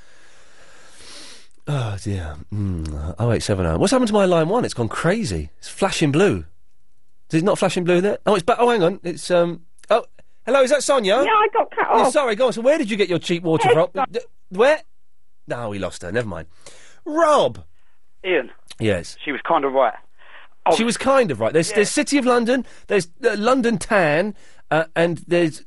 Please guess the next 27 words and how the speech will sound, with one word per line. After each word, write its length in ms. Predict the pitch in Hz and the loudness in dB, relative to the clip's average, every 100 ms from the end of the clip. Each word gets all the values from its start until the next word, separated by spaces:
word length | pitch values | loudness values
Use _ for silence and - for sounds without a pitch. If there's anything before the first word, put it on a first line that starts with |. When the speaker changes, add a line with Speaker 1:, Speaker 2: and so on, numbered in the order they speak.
| - | -4
Speaker 1:
uh, 100 | 151 | -2
what 140 | 175 185 | -2 0
was 80 | 180 | 2
the 60 | |
other, 140 | 196 180 - | 2 0 -2
uh, 80 | 175 | -2
the 140 | 180 | 2
other 140 | 185 190 | 2 4
one? 240 | 208 202 | 0 0
Speaker 3:
Greater 280 | 220 214 143 | 2 4 4
London. 340 | 123 107 104 | 2 0 -2
Speaker 1:
But 100 | 202 | 2
that's 160 | 262 214 | 2 2
Speaker 3:
These, 20 | |
Speaker 1:
not, 140 | 269 | 2
Speaker 3:
these 80 | 254 254 | 4 2
Speaker 1:
but 120 | - | 0
Speaker 3:
people 460 | - 226 190 185 180 | -6 -6 -2 -2 -2
who 80 | 202 - | -4 0
saying 120 | 190 | 2
they 60 | 175 | 2
live 180 | 170 | 0
in 120 | 170 165 | 0 2
Wa-, 120 | 180 | 2
in 220 | 185 185 | 2 2
Watford, 360 | 185 - - 127 | 0 0 -2 -6
London, 500 | 135 170 147 113 151 | 0 2 2 -4 -6